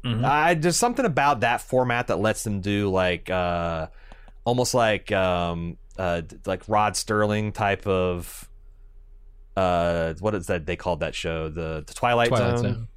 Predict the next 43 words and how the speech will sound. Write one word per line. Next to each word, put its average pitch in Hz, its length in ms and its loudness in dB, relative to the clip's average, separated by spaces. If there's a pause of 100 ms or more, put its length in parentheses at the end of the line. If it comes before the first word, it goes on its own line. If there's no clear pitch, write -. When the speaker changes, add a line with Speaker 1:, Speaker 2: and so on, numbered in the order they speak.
Speaker 1:
Mm-hmm. 110 240 0 (800)
Speaker 2:
Like, 110 160 0
you 117 80 2
could 98 160 -4
do, 110 400 4
like, 95 180 2
weird, 117 880 2
scary. 123 840 2
You 107 100 0
could 87 180 -6
do 95 340 0
lighthearted, 110 840 2
satirical. 123 840 2
Like, 113 140 2
you, 170 180 2
you 175 180 0
know, 147 80 2
you 139 140 2
could 147 120 2
just 120 200 2
Speaker 1:
Mm-hmm. - 80 -6
Speaker 2:
do, 143 380 4
push - 360 0
the 151 80 -2
Star 139 240 2
Trek 127 220 0
format 117 420 2
even 104 220 0
more. 113 100 4
And 135 80 2
I, 156 160 2
I 160 60 4
think 170 200 0
the 160 80 0
show 170 220 4
would 147 80 6
have 127 220 0
to 135 80 2
have 120 180 0
a 113 60 0
little 110 200 0
bit 113 200 2
of 98 240 2